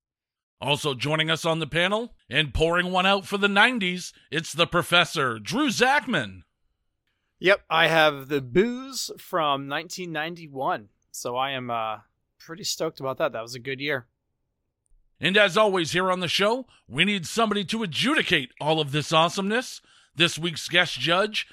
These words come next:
Speaker 1: and resident expert on all things distilled and chilled is the host of Bumming with Bobcat. All rise for Judge Bum Wine Bob.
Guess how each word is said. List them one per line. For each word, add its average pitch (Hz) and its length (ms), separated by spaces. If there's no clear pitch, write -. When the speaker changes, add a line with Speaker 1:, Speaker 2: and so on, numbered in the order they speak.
Speaker 1:
and 165 240
resident 202 460
expert 202 540
on 156 140
all 165 260
things 196 400
distilled 208 580
and 226 160
chilled 185 480
is 139 160
the 156 120
host 185 380
of 151 200
Bumming 220 340
with 180 160
Bobcat. 175 680
All 175 360
rise 220 720
for 165 260
Judge 143 720
Bum 151 540
Wine 156 540
Bob. 135 800